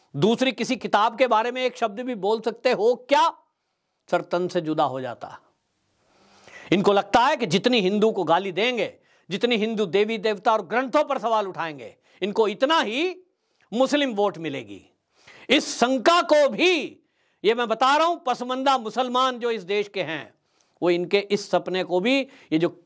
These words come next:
इनका षड्यंत्र है, इसको भी विफल करने में लगे हुए हैं। आज लाखों सनातनी मुसलमान हैं जो इनके इस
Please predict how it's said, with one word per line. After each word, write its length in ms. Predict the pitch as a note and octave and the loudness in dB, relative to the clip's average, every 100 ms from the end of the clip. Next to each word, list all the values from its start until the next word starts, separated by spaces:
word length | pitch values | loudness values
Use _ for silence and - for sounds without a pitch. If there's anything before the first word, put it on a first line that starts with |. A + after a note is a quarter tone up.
| _ | _
इनका 240 | D#3+ E3+ F#3 | -2 0 0
षड्यंत्र 480 | - E3 A3 G#3+ F3+ | 2 0 0 0 0
है, 320 | A#3+ B3+ _ | 0 -2 _
इसको 200 | D#3+ - F3+ | -20 -10 -4
भी 120 | E3 | -4
विफल 320 | D3+ D3 F3 | -4 -4 -4
करने 300 | D#3 C#3 D3+ | -4 -4 -4
में 100 | E3+ | -2
लगे 220 | C#3 C#3 | 0 0
हुए 220 | C3+ A2+ | -2 -4
हैं। 160 | F#2 - _ - - - | -14 -20 _ -20 -6 2
आज 220 | G3 G3+ | 2 2
लाखों 840 | D#3+ D#3 F#3+ A3 - D4 B3+ D#3 - | 2 4 4 2 4 4 4 0 -8
सनातनी 540 | - F#3 G3 G3+ G3+ G3 | -4 0 0 0 -4 -4
मुसलमान 540 | E3 F3+ E3+ D#3+ E3 | -4 -4 -2 -2 -2
हैं 280 | D3 A#3 C4+ - _ _ | 0 0 0 -8 _ _
जो 300 | C#3+ D#3 A3 - | -2 2 2 0
इनके 260 | F#3+ F3+ G#3 | -4 0 0
इस 300 | B3+ - | 0 -2